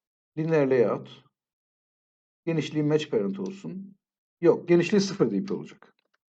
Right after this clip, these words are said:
Genişliği sıfır D P. Burası yüksekliği de match parent olacak. Sonra geleceğim layout vect'ine.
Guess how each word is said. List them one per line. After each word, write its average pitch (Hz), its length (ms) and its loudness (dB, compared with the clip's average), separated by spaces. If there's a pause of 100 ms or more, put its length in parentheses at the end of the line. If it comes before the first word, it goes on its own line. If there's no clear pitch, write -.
(720)
Genişliği 151 340 -4
sıfır 101 340 -6
D 92 120 -6
P. 180 260 -10 (540)
Burası 135 300 2 (480)
yüksekliği 151 420 -4
de 165 40 2
match 151 260 0
parent 95 280 -8
olacak. - 360 -16 (1500)
Sonra 165 180 2
geleceğim 165 440 2
layout 151 320 4
vect'ine. 127 600 0